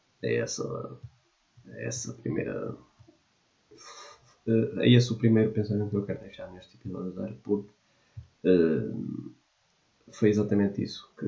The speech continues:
que me fez, que me fez também criar isto do, do grão da mesma mão.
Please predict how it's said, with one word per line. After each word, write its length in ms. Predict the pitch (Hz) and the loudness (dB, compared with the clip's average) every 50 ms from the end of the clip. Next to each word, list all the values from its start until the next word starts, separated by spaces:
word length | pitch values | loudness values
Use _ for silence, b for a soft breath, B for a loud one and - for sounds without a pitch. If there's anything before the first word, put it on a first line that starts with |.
| - - | -6 -6
que 160 | - - - | -6 -6 -4
me 160 | - - - - | -4 -4 -4 -6
fez, 580 | - - - - 78 78 - - - - - _ | -4 -4 -2 -2 -4 -6 -10 -14 -16 -18 -20 _
que 60 | - 117 | -10 -8
me 80 | 120 | -8
fez 220 | - - - - - | -8 -10 -12 -12 -10
também 320 | - - 123 65 - - | -10 -8 -8 -8 -10 -12
criar 340 | - - - 76 - - - - | -14 -12 -8 -6 -6 -6 -8 -10
isto 360 | 64 60 - _ _ - - - - 64 - - - - - - - | -12 -14 -16 _ _ -20 -20 -20 -18 -16 -16 -16 -18 -20 -20 -14 -12
do, 420 | - - - - - - - - - | -10 -10 -8 -8 -8 -10 -10 -12 -10
do 180 | - - - 80 | -8 -6 -6 -4
grão 280 | - - - 85 82 80 | -4 -2 -2 -2 -2 -2
da 80 | 80 | -2
mesma 280 | 82 82 - - 78 85 | -4 -4 -6 -6 -8 -8
mão. 280 | 82 120 117 113 - | -6 -6 -6 -6 -8